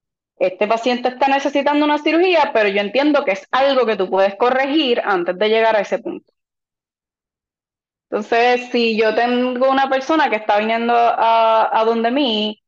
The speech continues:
y me está diciendo, "Mira, me están recomendando cirugía y es algo que yo veo que yo puedo corregir", yo no, yo nunca le voy a decir a la persona, "No lo hagas". Yo le voy a decir a la persona, "Mira, esto es lo que yo puedo hacer por ti,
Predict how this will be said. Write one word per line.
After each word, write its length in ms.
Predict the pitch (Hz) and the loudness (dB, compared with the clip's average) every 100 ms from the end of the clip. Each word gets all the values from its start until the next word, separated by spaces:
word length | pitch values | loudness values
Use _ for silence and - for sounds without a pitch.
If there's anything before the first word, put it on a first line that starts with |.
| - | -8
y 60 | 196 | -4
me 80 | |
está 160 | 202 214 | -2 0
diciendo, 300 | 214 226 226 | 0 0 0
"Mira, 140 | 269 311 | 0 0
me 80 | |
están 180 | 285 226 | 0 -2
recomendando 560 | 226 226 262 269 269 269 | -2 -2 -2 0 0 -2
cirugía 680 | 262 262 269 285 262 208 190 | -2 -2 -2 -2 0 2 2
y 100 | 185 | 0
es 140 | 185 | 0
algo 600 | - 220 226 202 190 190 _ _ _ _ | 0 0 0 0 0 -2 _ _ _ _
que 420 | 214 202 196 190 185 | 0 2 2 0 2
yo 160 | 190 | 2
veo 400 | 190 202 208 202 | 4 4 2 0
que 340 | 202 190 185 180 | 0 0 0 0
yo 200 | 185 185 | -2 0
puedo 800 | 196 196 196 196 190 190 180 - | 2 4 4 4 2 0 -2 -2
corregir", 480 | 220 226 240 311 247 | 0 0 0 0 0
yo 120 | 214 | -2
no, 340 | 220 233 - 208 | 0 0 -2 -2
yo 160 | 226 | 0
nunca 320 | 240 262 247 | 0 0 0
le 80 | 262 | 2
voy 140 | 240 220 | 2 2
a 100 | 220 | 2
decir 180 | 220 | 0
a 60 | 226 | 0
la 60 | 208 | 0
persona, 340 | 196 240 247 | -2 -2 0
"No 140 | 202 180 | 0 0
lo 140 | 185 | 2
hagas". 540 | 196 226 175 180 - _ _ _ _ | 2 2 0 -2 -10 _ _ _ _
Yo 240 | 190 202 202 | -4 0 2
le 80 | 208 | 4
voy 120 | 208 | 4
a 40 | 208 | 2
decir 180 | 208 | 2
a 40 | 220 226 | 2 2
la 20 | |
persona, 340 | 226 269 311 | 0 0 0
"Mira, 220 | 233 180 - | 2 0 0
esto 280 | 214 208 269 | -4 -2 0
es 40 | 277 | 2
lo 140 | 262 | 2
que 140 | 233 | 0
yo 120 | 208 202 | 0 2
puedo 140 | 220 | 2
hacer 320 | 220 220 208 214 | 2 0 -2 0
por 260 | 220 233 | -2 -2
ti, 480 | 349 339 202 262 254 | -2 0 -2 -6 -10